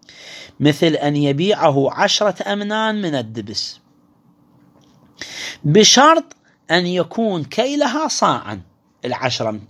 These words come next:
أمنان. زين، فيتبين أن كيلها أكثر من ذلك لرقة الدبس. انطاني عشرة أمنان، بس من جهة ع-، العشرة، آه، هسه من أقول له: "يابا أريد من عندك،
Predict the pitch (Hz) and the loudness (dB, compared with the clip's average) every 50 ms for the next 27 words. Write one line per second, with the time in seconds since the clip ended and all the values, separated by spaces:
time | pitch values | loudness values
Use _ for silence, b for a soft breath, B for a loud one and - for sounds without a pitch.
0 | _ - 110 110 107 101 - - - _ _ _ _ _ _ _ _ _ _ _ | _ -10 -10 -10 -10 -12 -14 -18 -20 _ _ _ _ _ _ _ _ _ _ _
1 | _ _ b b b b b - - 104 185 110 - - - _ _ B B B | _ _ b b b b b -8 -4 -4 -4 -4 -4 -8 -14 _ _ B B B
2 | B B B B B - - - 143 131 123 120 120 - 127 120 117 123 143 185 | B B B B B -4 2 4 6 6 4 4 2 0 -2 0 2 2 0 0
3 | 214 214 202 180 180 185 185 185 - 120 123 123 120 120 117 120 - 139 147 165 | 0 0 -2 -2 -2 -2 -4 -6 -8 -6 -4 -4 -4 -4 -6 -4 -2 0 0 2
4 | 175 196 185 156 170 180 185 185 - 208 220 - - - 240 240 240 240 233 226 | 2 2 2 2 2 2 2 2 2 2 0 0 0 -2 -2 0 0 -2 -4 -4
5 | 220 208 220 220 208 196 190 - - - - _ _ - 139 147 160 160 - - | -4 -2 -2 -2 -2 -2 -6 -8 -14 -18 -20 _ _ -4 0 0 0 0 0 0
6 | 170 156 - 165 147 139 135 139 127 123 117 - - - b b b b b b | 0 0 0 -2 -6 -4 -6 -6 -6 -6 -8 -10 -12 -14 b b b b b b
7 | - 127 127 117 120 151 185 226 285 320 302 - 285 262 - - 262 226 - 214 | -4 -2 -2 0 2 2 4 6 4 4 2 2 2 2 2 2 0 -2 -2 -2
8 | 196 185 175 160 143 117 87 95 b b b b b b b b 135 135 - - | -2 -2 -2 -2 -4 -6 -8 -12 b b b b b b b b -4 -4 -2 -2
9 | 147 143 139 135 120 143 185 220 - - - - - B B B B B - 135 | -4 -4 -4 -4 -4 -4 -4 -4 -4 -4 -6 -8 -8 B B B B B 0 2
10 | 151 156 - 196 214 - - 254 254 - - - 196 185 - 175 175 - - 196 | 2 2 2 2 2 4 4 2 2 2 2 0 0 0 -2 -2 -4 -2 -2 -4
11 | 190 - 214 214 208 208 208 - 180 185 180 220 226 220 208 214 226 220 190 180 | -4 -2 -4 -4 -4 -6 -6 -6 -4 -2 0 -2 0 0 0 0 0 0 0 -2
12 | - 175 185 220 214 190 180 202 220 226 - 226 226 226 220 247 254 240 | -4 -6 -6 -8 -8 -8 -10 -10 -10 -10 -10 -10 -10 -10 -8 -8 -8 -8